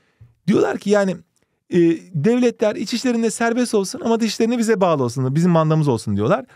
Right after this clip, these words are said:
Bu kötü bir şey esasında. Niye? Çünkü, e, egemenliğe ters, biz manda ve himayı reddedeceğiz. Milli bağımsızlığımıza ters olduğu için bunun için mücadele edeceğiz. Hem Erzurum Kongresi'de ileride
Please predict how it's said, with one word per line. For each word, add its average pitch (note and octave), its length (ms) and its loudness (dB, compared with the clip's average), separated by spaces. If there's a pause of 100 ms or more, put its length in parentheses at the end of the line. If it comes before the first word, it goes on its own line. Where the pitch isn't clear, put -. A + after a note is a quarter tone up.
(140)
Bu A3 100 -2
kötü G#3 320 0
bir E3+ 60 0
şey A#2+ 180 0
esasında. G#2+ 480 -2
Niye? A3+ 340 0 (300)
Çünkü, B3+ 440 -2 (180)
e, A#2+ 40 2 (160)
egemenliğe D#3+ 440 2
ters, A3 280 -2
biz E3+ 140 0
manda E3 280 2
ve E3+ 60 2
himayı D#3+ 340 0
reddedeceğiz. F#3+ 560 -2 (220)
Milli D3 280 2
bağımsızlığımıza D3 480 0
ters E3 260 -4
olduğu C#3 140 -2
için A#3 240 -6 (220)
bunun D3+ 180 0
için F#3 180 -2
mücadele C#3+ 320 0
edeceğiz. G2+ 260 -10 (220)
Hem F3+ 200 0 (100)
Erzurum D#3+ 400 0
Kongresi'de B2 460 -2
ileride A2+ 460 -2